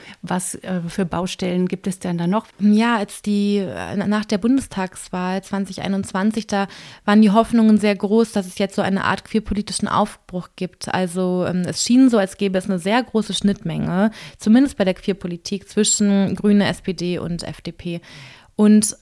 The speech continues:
Speaker 2: eine, ein Vorhaben war eben dieses Selbstbestimmungsgesetz und ein weiteres war die Reform des Abstammungsrechts. Und die sollte eigentlich auch schon lange verabschiedet worden sein. Es hat sich aber immer noch nichts getan. Und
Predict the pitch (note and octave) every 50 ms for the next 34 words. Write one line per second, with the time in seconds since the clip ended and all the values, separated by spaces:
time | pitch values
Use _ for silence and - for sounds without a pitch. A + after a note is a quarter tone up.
0 | _ - G3 G#3 A3+ A#3+ B3 A#3+ A#3 A3+ - - G#3 A3 G#3+ - - A3 G3+ G3+
1 | F#3+ F#3 E3+ F3 F3 F#3 F#3+ F3+ F#3 E3 - - F#3+ G#3 - C4 - - A#3 A#3+
2 | B3 A#3 - - A3+ A3+ A3+ A3 A3 - G3 F3+ F3+ E3+ E3+ E3+ F3+ F#3 - -
3 | G#3+ F#3+ G3 F#3 - - F3+ F3 F3 E3+ - F3+ F3 F3+ E3 - - F3+ F#3 F3+
4 | - - - - - - - E3+ F3 F3+ F3+ F#3 - - - F3 - - F#3 F3+
5 | F#3+ F3 F#3 F3+ F#3 G3+ G3+ F#3 F#3+ G3+ F#3 - G3 F3+ - - G3 F#3 F#3 F#3+
6 | G#3+ A#3+ B3 - - G3+ - - - - - E3 E3 - - C3+ - - E3 E3
7 | - - F3 F3 G3 F#3+ - - G3 F3+ F3+ E3 G3 G3 G3 F#3 F#3+ F#3+ - -
8 | - G3 - - F#3 E3 E3+ E3+ - F3